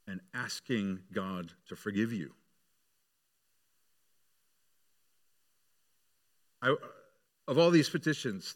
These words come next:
every one of them has this layer of complexity and difficulty once we truly get to understand them. But I, th-, I tend to think that this fifth petition, "Forgive us our debts," may be the most difficult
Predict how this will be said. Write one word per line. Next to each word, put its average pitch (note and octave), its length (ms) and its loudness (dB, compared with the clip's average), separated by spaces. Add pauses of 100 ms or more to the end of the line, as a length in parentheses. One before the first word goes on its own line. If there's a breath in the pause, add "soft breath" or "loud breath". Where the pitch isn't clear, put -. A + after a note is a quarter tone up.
(160)
every D#3 200 4
one D3+ 160 8
of C3+ 60 8
them A2 220 4
has G#2 520 -2
this - 460 -4 (240)
layer B2+ 320 8
of A2 140 0
complexity G#2+ 680 -4
and F2+ 140 -2
difficulty G#2 720 -4
once G#2 240 -4
we G2 240 -4 (100)
truly A2 300 -2
get G#2 140 -4
to - 120 -12
understand A2 540 -4
them. F2+ 80 -6
But G2 120 0
I, G#2+ 80 4
th-, - 120 -4 (400 loud breath)
I C#3 60 0
tend E3 200 2
to D#3 60 6
think D3 220 0
that A#2+ 100 -10
this B2+ 160 -6
fifth - 400 -6 (500)
petition, F#2+ 720 -6 (420)
"Forgive A2+ 320 2
us A2+ 320 -2
our G#2 160 -8
debts," G2 560 -10 (480 soft breath)
may C3+ 340 4
be C3 420 6
the A2 180 -2
most G#2+ 400 0
difficult G#2+ 640 -6